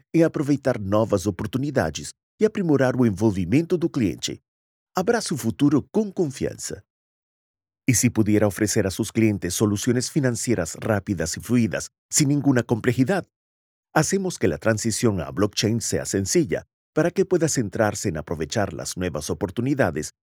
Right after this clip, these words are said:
y mejorar el compromiso con el cliente. Abrace el futuro con confianza. Y si pudiera ofrecer a sus clientes soluciones financieras rápidas y fluidas, sin ninguna complejidad, hacemos que la transición a blockchain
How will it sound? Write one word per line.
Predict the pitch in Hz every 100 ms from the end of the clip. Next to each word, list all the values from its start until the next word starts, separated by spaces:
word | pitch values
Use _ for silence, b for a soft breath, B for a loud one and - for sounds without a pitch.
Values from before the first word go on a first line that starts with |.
| -
y |
mejorar | 170 165 156 151
el | 156 139
compromiso | 113 90 - 139 131 - 127
con | 131 127
el | 123
cliente. | - 87 65 - 73 - _ _ _ _
Abrace | 151 156 208 -
el | 180
futuro | - 104 135 131 123 -
con | 170
confianza. | 131 82 - 92 - - - _ _ _ _ _ _ _ _ _ _ _ _ _ _ -
Y | 117
si | -
pudiera | 98 104 101 101
ofrecer | 98 101 - 107 76
a |
sus | - 107 -
clientes | 113 101 87 85
soluciones | 110 110 104 120 107 -
financieras | 120 110 101 110 92 - -
rápidas | 120 104 104 90 -
y | 87
fluidas, | 113 139 98 - - _ -
sin | - 175
ninguna | 180 165 175
complejidad, | 185 160 170 160 190 160 - _ _ _ _ _ -
hacemos | 160 160 120 78 -
que | 90
la | 78
transición | 110 104 120 - 113 80 -
a | 107
blockchain | 87 123 - 92 64